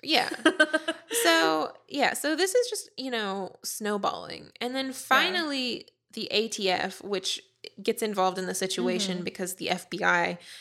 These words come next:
Speaker 1: does initially, but it's, like, a smaller, more compact set
Speaker 2: Mm-hmm.
Speaker 1: closer to Waco and Mount Carmel. So they get enough evidence on him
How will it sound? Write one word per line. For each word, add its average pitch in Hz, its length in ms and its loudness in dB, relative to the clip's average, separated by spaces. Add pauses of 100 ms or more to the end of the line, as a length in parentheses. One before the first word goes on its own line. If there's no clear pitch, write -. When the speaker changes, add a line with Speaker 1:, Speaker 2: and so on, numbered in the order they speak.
(140)
Speaker 1:
does 190 260 4
initially, 190 640 0
but 190 180 0
it's, 196 140 -6
like, 185 160 0
a 190 40 -2
smaller, 175 840 -2
more 180 220 -2
compact 180 580 -6
set 180 240 -2
Speaker 2:
Mm-hmm. 226 80 -2
Speaker 1:
closer 196 460 0
to 175 480 -6
Waco 180 480 -2
and 180 120 -4
Mount 185 240 -4
Carmel. 185 520 -4 (680)
So 320 280 0
they 311 360 2 (120)
get 339 180 4 (140)
enough 370 220 2 (140)
evidence 214 500 0
on 196 220 -6
him - 440 -10